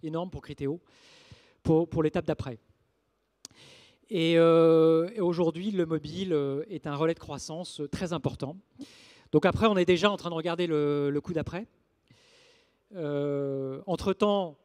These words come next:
on est rentré en bourse. Alors pourquoi on est rentré en bourse ? Pourquoi on est rentré aux États-Unis en bourse ? On s'est posé beaucoup la question. Moi, tout, toute chose égale par ailleurs, j'aurais adoré rentrer en bourse à Paris. Ça aurait été le truc fabuleux. Maintenant, c'est encore une histoire d'écosystème. C'est qu'à Paris,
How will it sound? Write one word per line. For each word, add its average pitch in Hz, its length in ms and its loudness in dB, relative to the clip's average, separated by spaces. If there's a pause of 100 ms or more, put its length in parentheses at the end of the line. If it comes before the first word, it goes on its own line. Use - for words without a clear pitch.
(100)
on 170 100 -4
est 165 60 -2
rentré 156 240 -4
en 156 80 -2
bourse. 240 360 -2 (520)
Alors 151 120 -2
pourquoi 214 220 -2
on 208 60 2
est 196 60 2
rentré 185 240 0
en 180 120 0
bourse ? 202 180 4
Pourquoi 220 220 2
on 214 60 4
est 190 40 4
rentré 180 240 2
aux 196 60 8
États-Unis 180 440 0
en 165 100 0
bourse ? 139 260 -4
On 139 80 -6
s'est 170 140 -2
posé 180 220 4
beaucoup 196 200 2
la 165 100 2
question. 185 360 -8
Moi, 156 160 -4
tout, 185 200 -6 (400)
toute 220 140 -4
chose 214 180 2
égale 185 200 4
par 160 120 2
ailleurs, 175 200 2
j'aurais 147 180 -2
adoré 165 480 6
rentrer 151 220 -4
en 143 100 -8
bourse 147 200 -10
à 131 60 -10
Paris. 139 400 -8 (440)
Ça 139 60 -6
aurait 131 100 0
été 139 180 0
le 135 80 -2
truc - 160 -10
fabuleux. 143 400 -4 (920)
Maintenant, 180 420 -2
c'est - 140 -10
encore 160 200 -2
une 190 60 -4
histoire 190 180 -4
d'écosystème. 185 640 -4
C'est 175 120 -10
qu'à 147 140 -6
Paris, 180 600 -4